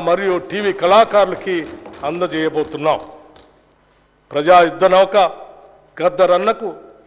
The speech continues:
ఇది మేమిచ్చే నివాళి. గద్దర్ అన్నను గౌరవించుకోవటం అంటే తెలంగాణ సంస్కృతిని ప్రగతిశీల భావజాలంతో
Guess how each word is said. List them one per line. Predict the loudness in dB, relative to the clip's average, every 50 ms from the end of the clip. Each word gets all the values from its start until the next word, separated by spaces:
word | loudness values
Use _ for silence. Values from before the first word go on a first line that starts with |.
| -10
ఇది | -8 -6 -6 -4
మేమిచ్చే | -4 -4 -4 -4 -6 -10 -6 -4 -4 -2 -2 -4 -8 -12 -18 -20 -20 -20 -18 -10 -8
నివాళి. | 0 4 6 6 6 4 2 -4 -14 -18 -20 -20 -20 -20 -20 -20 _ _ _ _ _ _ _ _ _ -12
గద్దర్ | -8 -8 -4 0 2 4 4 4
అన్నను | 2 2 2 2 0 0 2 2
గౌరవించుకోవటం | 2 4 2 0 -2 -4 -4 -2 -2 2 4 4 4 4
అంటే | 2 0 2 2 2 2 0 -2 -6 -16 -20 -20 -20 -20 -20 _ _ _
తెలంగాణ | 0 2 2 2 4 4 2 4 4 4 2 2 0
సంస్కృతిని | 0 -2 -2 -2 -6 -10 -8 -6 -2 -2 -2 -2 -4 -8 -16 -20 -20 -20 -20 -18 -6 -2
ప్రగతిశీల | 0 0 2 0 -2 -8 -6 -4 0 0 0 2 2 4
భావజాలంతో | 4 6 6 4 4 2 2 2 2 0 -2 -2 0